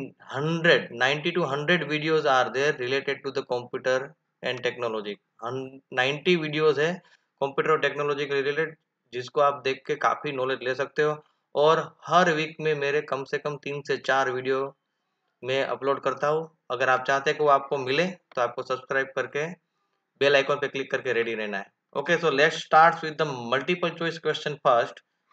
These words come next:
Okay, so multiple choice question of the chapter five, working with animations। The first question is, play button in custom animation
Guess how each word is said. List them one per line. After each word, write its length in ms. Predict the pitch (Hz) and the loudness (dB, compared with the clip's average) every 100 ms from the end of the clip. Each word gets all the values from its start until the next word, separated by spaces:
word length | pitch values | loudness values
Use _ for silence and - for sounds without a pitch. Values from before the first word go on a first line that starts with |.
| - | -4
Okay, 260 | 135 170 139 - _ _ _ _ | -2 2 0 0 _ _ _ _
so 460 | - 151 156 156 151 - | 0 4 4 2 -2 -4
multiple 460 | 143 143 151 156 156 | -2 -2 -2 -2 2
choice 180 | 151 151 | 0 2
question 420 | 151 143 170 185 - | -2 0 -2 -4 -2
of 240 | 139 135 | -2 -2
the 60 | 135 | -4
chapter 360 | 147 139 139 135 | -2 -2 -2 2
five, 300 | 160 175 160 | 6 6 6
working 340 | 135 135 139 | 2 0 -4
with 140 | 135 135 | -4 -4
animations। 600 | 123 117 110 101 98 - _ _ _ _ _ - | -6 -6 -10 -12 -16 -20 _ _ _ _ _ -10
The 80 | 143 170 | 0 4
first 240 | 180 - | 4 2
question 320 | 180 180 190 | -2 2 0
is, 240 | 160 147 151 - | 0 -4 -10 0
play 180 | 180 | 2
button 300 | 175 175 180 | 2 2 2
in 140 | 175 175 | 0 0
custom 400 | 151 151 170 165 | 0 0 -2 -2
animation 580 | 160 156 156 160 165 | -2 -2 -2 -2 -4